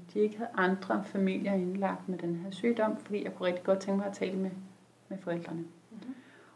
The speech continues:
Speaker 1: Og det var en ung sygeplejerske, jeg tror ikke, hun havde været der ret længe, og, og i hvert fald så, øh,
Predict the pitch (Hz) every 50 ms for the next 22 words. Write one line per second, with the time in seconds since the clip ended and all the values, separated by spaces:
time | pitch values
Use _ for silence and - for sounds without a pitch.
0 | - - 202 208 226 226 208 - - 196 202 196 185 175 - 185 175 175 175 170
1 | 156 156 151 - 165 165 165 - - 202 196 175 170 165 170 175 165 160 156 156
2 | 165 160 165 170 170 170 170 165 160 165 165 165 156 156 156 151 147 156 151 143
3 | 135 147 - - - 160 151 147 151 - - - 180 170 175 175 170 - - 175
4 | 170 170 - 175 175 - - - - - - - - - - - - - - -
5 | - - - - - 156 156 160 160 156